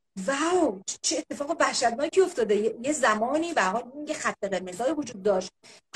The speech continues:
آدمایی که به هر حال خطر رو احساس کرده بودن از به مردم می‌گفتن، می‌گفتن بدونید لوپن از هیچ بانک اروپایی برای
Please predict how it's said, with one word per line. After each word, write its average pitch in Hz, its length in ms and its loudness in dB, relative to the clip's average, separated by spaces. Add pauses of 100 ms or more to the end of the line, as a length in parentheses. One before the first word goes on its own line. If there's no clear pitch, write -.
(300)
آدمایی 254 460 4
که 311 80 0
به 233 100 4
هر 214 120 6
حال 254 180 0
خطر 247 300 2
رو 330 60 2
احساس 247 340 2
کرده 220 240 4
بودن 285 240 0 (600)
از 247 220 2
به 262 140 8
مردم 269 300 4
می‌گفتن، 339 340 0
می‌گفتن 311 340 0 (720)
بدونید 339 520 4
لوپن 294 560 4 (420)
از 254 140 0
هیچ 302 300 0
بانک 359 360 6
اروپایی 294 380 2
برای 262 200 2